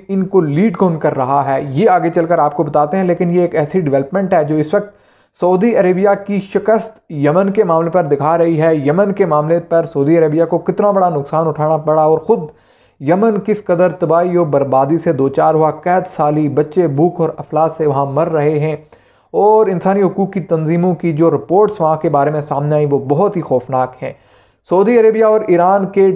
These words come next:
टॉप के ऑफिशियल्स के दरमियान ये खुफिया मुलाकातें इराक में हुई हैं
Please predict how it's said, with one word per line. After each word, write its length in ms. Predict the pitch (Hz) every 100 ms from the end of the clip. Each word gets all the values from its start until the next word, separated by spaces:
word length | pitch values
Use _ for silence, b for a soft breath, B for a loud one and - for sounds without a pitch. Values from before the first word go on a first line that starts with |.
| 190
टॉप 360 | 165 180 190 -
के 180 | 180 185
ऑफिशियल्स 480 | 147 - 156 165 151
के 120 | 160
दरमियान 500 | 135 139 151 175 170
ये 100 | 170
खुफिया 360 | 160 139 - 147
मुलाकातें 840 | 135 139 143 139 165 165 165 -
इराक 380 | 151 143 160 165
में 140 | 160 143
हुई 240 | 135 170
हैं 260 | 160 160